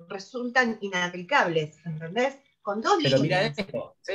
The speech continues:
Speaker 1: Mira lo
Speaker 2: pero
Speaker 1: que
Speaker 2: acá
Speaker 1: está
Speaker 2: está una figura culposa. El funcionario público que por imprudencia, negligencia o inobservancia de los de-, reglamentos o deberes de su cargo,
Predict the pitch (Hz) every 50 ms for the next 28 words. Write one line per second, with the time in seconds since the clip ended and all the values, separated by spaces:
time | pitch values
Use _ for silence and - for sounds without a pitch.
0 | 175 - 196 196 196 208 208 - 135 - 117 - 131 139 160 196 214 175 143 160
1 | - 175 147 143 156 180 202 185 143 143 139 131 123 - - 233 208 - - 107
2 | 85 - - _ _ _ _ _ _ _ _ _ _ _ _ _ _ _ _ _
3 | _ - 135 127 - 143 139 147 190 214 214 175 143 143 208 220 220 196 156 139
4 | 143 139 139 143 139 139 139 143 143 139 147 147 156 180 214 240 226 233 214 185
5 | 165 151 135 135 131 127 - 170 190 220 220 247 190 151 143 143 139 139 135 131
6 | - 151 139 139 139 160 190 226 233 214 - 190 170 160 151 143 139 131 131 123
7 | 123 135 135 131 131 131 147 175 202 - 196 160 143 135 135 131 151 185 180 143
8 | 139 - 120 123 - 143 156 165 175 170 190 214 226 -